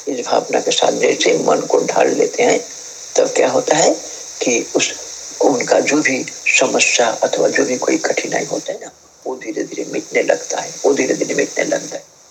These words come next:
ये जो है इस, इस श्लोक का, दो श्लोक को मैं बोला कि इसके कुछ गहरा अर्थ है। ये गंगा तीरे हिमगिरी शिला बद्ध पद्मासन है।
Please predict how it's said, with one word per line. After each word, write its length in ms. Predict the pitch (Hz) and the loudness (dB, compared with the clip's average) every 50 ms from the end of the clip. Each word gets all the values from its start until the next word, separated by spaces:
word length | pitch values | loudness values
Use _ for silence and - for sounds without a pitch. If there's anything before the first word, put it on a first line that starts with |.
| - - - - - - - - 139 | -20 -20 -20 -20 -20 -20 -16 -8 -4
ये 120 | 139 147 | -2 -2
जो 120 | 139 139 - | -2 -2 -4
है 220 | - 117 127 - | -4 -2 -2 -2
इस, 520 | - - - - - - - - - - - | -4 -4 -4 -2 0 0 0 -2 -4 -4 0
इस 80 | - | 0
श्लोक 320 | - - - - - - - | 2 2 2 2 2 0 -2
का, 260 | - - - - - - - - - - - - - - - - - | -2 -6 -8 -8 -8 -12 -16 -20 -20 -20 -20 -20 -20 -20 -18 -14 -8
दो 260 | 117 117 143 165 - - | -2 0 2 2 2 0
श्लोक 300 | - - - - - - | 0 0 0 0 0 0
को 120 | - - | -4 -4
मैं 200 | - - - - | -2 -2 -2 0
बोला 200 | - - - - | 2 2 2 2
कि 280 | - - - - 170 - - - - - - - - - | 2 2 -2 -2 -2 -4 -10 -14 -14 -14 -16 -8 -2 0
इसके 220 | - - - - | 0 2 2 0
कुछ 240 | - - - - - 147 | 0 0 0 0 0 -2
गहरा 460 | 120 107 - - - 131 139 127 120 | -2 -2 0 0 2 2 4 4 2
अर्थ 360 | - - - - - - - | 2 0 -2 -2 -2 0 0
है। 180 | - - - - - - - - - - - - - - - - - - | 2 4 4 2 2 0 -6 -14 -14 -14 -14 -14 -14 -14 -14 -10 -4 0
ये 100 | - 196 | 0 0
गंगा 520 | - - 113 123 127 - - 151 156 165 | 2 2 2 2 2 2 2 2 2 2
तीरे 400 | 165 - - 160 160 - - 135 | 2 0 0 0 2 2 2 2
हिमगिरी 760 | 139 139 - - - 113 117 117 123 - - - 110 - - | 2 2 2 0 -2 -2 0 0 0 0 0 0 0 0 2
शिला 360 | - - - - - - - | 0 0 0 2 2 2 2
बद्ध 520 | - - 151 170 - - - - - - - - | 2 2 2 2 2 2 0 0 -2 0 2 2
पद्मासन 520 | - 175 - - - - - - - - - | 2 2 2 -2 -4 -4 -4 -4 -6 -6 -8
है। 60 | - | -10